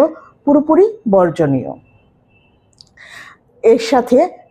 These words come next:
খাবারের সাথে আমাদেরকে নিয়ন্ত্রণ করতে হবে আমাদের মানসিক চাপ। মানসিক চাপ যদি নিয়ন্ত্রণ না করা হয়, তাহলে খাবার নিয়ন্ত্রণ করেও কখনো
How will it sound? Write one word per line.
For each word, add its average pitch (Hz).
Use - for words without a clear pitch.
খাবারের 233
সাথে 269
আমাদেরকে 214
নিয়ন্ত্রণ 240
করতে 226
হবে 196
আমাদের 175
মানসিক 196
চাপ। 165
মানসিক 269
চাপ 254
যদি 220
নিয়ন্ত্রণ 214
না 190
করা 185
হয়, 220
তাহলে 247
খাবার 254
নিয়ন্ত্রণ 302
করেও 240
কখনো 208